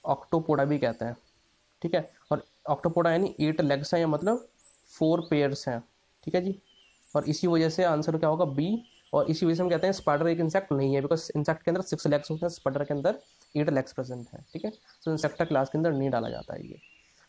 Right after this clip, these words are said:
फिर बात करते हैं which of the following is a wingless insect। अब जो insect होता है ना,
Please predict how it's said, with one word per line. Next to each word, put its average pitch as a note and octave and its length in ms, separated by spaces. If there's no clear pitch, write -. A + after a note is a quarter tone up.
फिर D#3 100
बात E3 180
करते F3+ 200
हैं F#3 80
which F3 140
of F3 100
the G3 100
following E3+ 340
is F#3+ 80
a C#3 80
wingless D3+ 360
insect। B2+ 400
अब D3+ 180
जो D#3 100
insect D#3 360
होता D3+ 180
है D#3 60
ना, F3+ 160